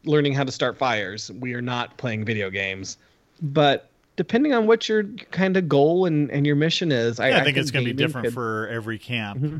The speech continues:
Speaker 2: obviously. And I also think Super Mario is, i-,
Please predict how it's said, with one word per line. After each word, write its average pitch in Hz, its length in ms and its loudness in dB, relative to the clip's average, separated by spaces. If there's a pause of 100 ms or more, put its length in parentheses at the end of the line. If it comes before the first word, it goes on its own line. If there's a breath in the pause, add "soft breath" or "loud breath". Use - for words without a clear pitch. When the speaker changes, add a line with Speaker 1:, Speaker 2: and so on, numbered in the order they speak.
Speaker 2:
obviously. 113 580 -6 (260 loud breath)
And 135 100 0
I 139 120 2
also 151 240 2
think 123 360 -6
Super 139 320 -4
Mario 107 640 -4 (540 soft breath)
is, 107 440 -4 (320)
i-, 117 120 -12